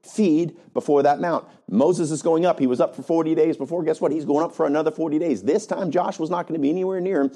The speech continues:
He's doing this on his own, right? So we understand it's on top of this mountain. He's gonna climb to the top here. He's gonna have to carry the tablet. So not only has he made the tablets, now this eighty-year-old man wearing sandals has gotta climb a mountain.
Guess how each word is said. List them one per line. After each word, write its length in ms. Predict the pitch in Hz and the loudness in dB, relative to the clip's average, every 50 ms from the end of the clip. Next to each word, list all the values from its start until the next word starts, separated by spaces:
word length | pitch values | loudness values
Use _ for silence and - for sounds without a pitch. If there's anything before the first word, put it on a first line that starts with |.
| - - - | -8 -14 -8
He's 140 | - 147 135 | -6 -4 0
doing 220 | 135 165 151 143 | 2 4 4 4
this 160 | 139 139 139 - - - - _ - | 4 2 0 -4 -18 -20 -12 _ -2
on 400 | 139 143 139 139 143 143 143 143 - _ | 0 2 2 2 0 0 -2 -6 -14 _
his 380 | - - 139 131 131 131 131 - - - _ _ _ - | -2 0 2 4 4 2 0 -4 -14 -20 _ _ _ -2
own, 360 | 180 202 202 170 117 90 - - | 0 2 2 2 0 -2 -4 -4
right? 240 | 95 117 156 156 - - _ - | -2 -2 -2 -4 -8 -20 _ -6
So 140 | - 156 | 0 2
we 100 | 151 165 | 4 4
understand 380 | 175 175 180 170 - 220 254 226 | 4 4 2 2 2 0 0 0
it's 100 | 143 165 | 2 0
on 120 | 143 139 | 0 0
top 240 | 135 170 170 190 - | 0 0 -2 -2 0
of 60 | 185 | -2
this 160 | 170 170 165 - | -4 -2 -2 -2
mountain. 460 | 175 196 220 - - 165 214 - - - - - - - - - | -2 -2 0 0 0 -2 -2 -4 -10 -12 -12 -14 -20 -14 -6 -2
He's 160 | 175 190 196 | 0 2 2
gonna 140 | 214 180 165 | 2 2 2
climb 380 | - - 180 175 185 196 196 | -2 -2 -2 0 2 0 0
to 100 | 180 190 | 0 0
the 80 | 160 165 | -2 -2
top 380 | 165 - 285 - - - - | -4 -2 -2 -2 -2 -2 -2
here. 140 | - 226 202 | -2 -4 -2
He's 180 | - 160 180 - | -2 -2 0 0
gonna 100 | 214 185 | 2 2
have 80 | 185 | 2
to 80 | - 151 | 0 -2
carry 720 | - - - - - - - 415 392 339 175 202 196 - - - - _ _ _ _ _ - | -4 -6 -6 0 2 4 4 4 4 4 2 0 -2 -6 -14 -20 -20 _ _ _ _ _ -4
the 100 | 160 196 | -2 -2
tablet. 420 | 190 - 226 240 262 196 131 101 - | 0 2 0 2 2 0 -2 -2 0
So 80 | 147 | 2
not 160 | 151 190 226 | 2 2 4
only 120 | 269 254 214 | 4 2 2
has 100 | 180 208 | 4 2
he 80 | 196 | 2
made 340 | 156 156 170 220 294 349 302 | 2 4 4 4 4 4 4
the 100 | 226 180 | 4 2
tablets, 640 | - - 127 110 113 107 120 160 - - - - _ _ - - _ _ _ _ _ - | 2 2 0 0 2 2 2 0 0 -4 -18 -20 _ _ -20 -20 _ _ _ _ _ 0
now 160 | 143 185 247 | 0 2 4
this 180 | 262 254 - - - | 4 2 2 2 4
eighty-year-old 500 | 214 208 208 226 220 214 214 196 180 170 | 4 4 6 6 6 6 4 4 4 2
man 300 | 160 147 156 185 180 151 | 2 2 2 2 2 2
wearing 220 | 156 170 160 147 | 2 2 2 0
sandals 420 | - - 196 202 202 175 139 135 123 | 0 0 -2 0 0 0 0 0 0
has 120 | 127 127 | -2 0
gotta 220 | 165 156 156 156 | 0 2 2 2
climb 340 | 147 - - 180 196 190 165 | 0 -2 -2 0 0 2 2
a 60 | 131 | 4
mountain. 800 | 127 131 135 151 180 240 285 277 - - 131 117 139 185 214 - | 4 4 4 4 4 4 2 0 2 0 2 2 2 2 0 -2